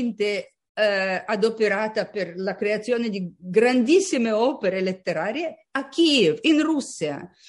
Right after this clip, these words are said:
Bulgakov, Gogol, Anna Akhmatova sono persone che studiavano e imparavano la lingua russa in Ucraina. Cioè, ripeto, non si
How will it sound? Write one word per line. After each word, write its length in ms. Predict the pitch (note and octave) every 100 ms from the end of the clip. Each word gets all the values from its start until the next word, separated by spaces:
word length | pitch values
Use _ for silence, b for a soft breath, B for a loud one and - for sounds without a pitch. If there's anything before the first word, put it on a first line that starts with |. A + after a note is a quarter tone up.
| b
Bulgakov, 1000 | - E3+ G3 E4+ D#4 A3+ C#4+ - D3 A#2 - - _ _ _ _ _ _
Gogol, 880 | - F#3 D4+ D#4+ C#4 G3+ D#3+ E3 - _ _ _
Anna 300 | B3+ D4 D4+
Akhmatova 720 | D#4+ D4 C#4+ D#4 B3 D3+ C#3 -
sono 480 | - E4 D4+ - -
persone 640 | - C#4+ - G3+ G#3 F#3 B B B B
che 140 | - D#4
studiavano 1000 | - D4+ A#3+ C4+ E4 E4+ F#3 E3+ - _ _
e 140 | - -
imparavano 680 | C#4 C4+ C4 D4 F4+ A#3+
la 100 | G#3
lingua 340 | G#3+ D#4 G3 G#3
russa 600 | D#4 G4+ - E3 C#3+ - _ _
in 240 | - G4+ C4
Ucraina. 880 | - C4 D4 D4 A3 D#3 C#3 C#3 F#3 _ _ _
Cioè, 200 | - G3
ripeto, 680 | A3+ C#4 - D#4+ C#4 - C#3+ B B B
non 300 | - B3 E4+
si 260 | - - -